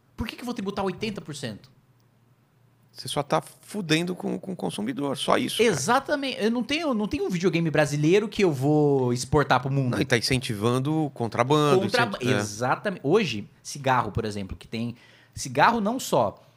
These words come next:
Speaker 1: tem sobretaxa, né, pra desincentivar consumo, como tem preço mínimo também. Mesmo que o ba-, o cigarro custe cinquenta centavos, o governo te obriga a vender a quatro e cinquenta
Speaker 2: Cara.
Speaker 1: pra desincentivar o consumo, mais os impostos. Sessenta por cento do mercado de cigarro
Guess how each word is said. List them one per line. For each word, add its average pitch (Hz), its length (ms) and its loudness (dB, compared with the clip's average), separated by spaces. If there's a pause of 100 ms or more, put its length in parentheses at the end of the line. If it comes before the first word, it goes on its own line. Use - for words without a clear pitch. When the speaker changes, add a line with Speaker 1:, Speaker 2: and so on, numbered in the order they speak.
(260)
Speaker 1:
tem 135 140 0
sobretaxa, 127 760 -2
né, 147 140 -4
pra 127 120 -8
desincentivar 107 540 -10
consumo, 131 380 -8
como 180 180 -6
tem 170 140 -4
preço 170 280 -6
mínimo 143 320 -2
também. 98 340 -8 (400)
Mesmo 185 400 0
que 160 180 -4
o 131 80 0
ba-, 123 220 0
o 113 260 -4
cigarro 123 340 -4
custe 123 200 -8
cinquenta 139 300 -6
centavos, 123 440 0
o 107 40 -8
governo 120 260 -6
te 135 80 -6
obriga 160 340 -2
a 202 60 0
vender 160 240 -4
a 165 80 -2
quatro 156 200 -2
e - 20 -14
cinquenta 147 380 -6 (200)
Speaker 2:
Cara. 92 220 -16
Speaker 1:
pra 110 120 -4
desincentivar 117 520 -6
o 120 40 -4
consumo, 123 400 -6
mais 110 300 -6
os 139 160 -6
impostos. 127 500 -8 (500)
Sessenta 226 520 -6
por 208 120 -14
cento 180 160 -8
do 165 60 -10
mercado 123 420 -6
de 110 120 -12
cigarro 139 420 -2